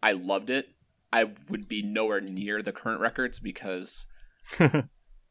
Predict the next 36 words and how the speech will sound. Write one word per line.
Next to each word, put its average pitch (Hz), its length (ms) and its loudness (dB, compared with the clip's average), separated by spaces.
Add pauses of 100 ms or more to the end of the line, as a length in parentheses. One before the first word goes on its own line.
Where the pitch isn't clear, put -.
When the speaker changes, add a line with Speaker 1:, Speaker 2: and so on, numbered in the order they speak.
(420)
Speaker 2:
Techniques 220 500 0
and 214 160 0
Speaker 1:
Yeah, 285 240 6
the 120 60 6
Speaker 2:
exploits 120 360 2
Speaker 1:
way 143 200 6
Speaker 2:
and 156 100 2
Speaker 1:
that 131 200 2
Speaker 2:
glitches 104 420 -2
have 107 140 0
it. 101 180 0
Speaker 1:
Yeah, 117 220 6
the 113 100 4
way 104 180 0
that 117 220 2
glitches 104 600 -2
and 90 400 -4
techniques 101 520 -8
just - 440 -6 (460)
sprout - 720 0
up 90 360 -4
is 90 300 -8 (120)
insane 87 1040 -6 (440)
to - 100 -12
me. 65 240 -10 (500)
Speaker 2:
But 135 140 6
it's - 140 -2
fun. 107 580 2
Have 143 140 2
you 156 80 10
ever 160 180 6
watched 143 320 6
any 131 200 4
of 120 160 2
the, 123 120 4
like, 107 320 4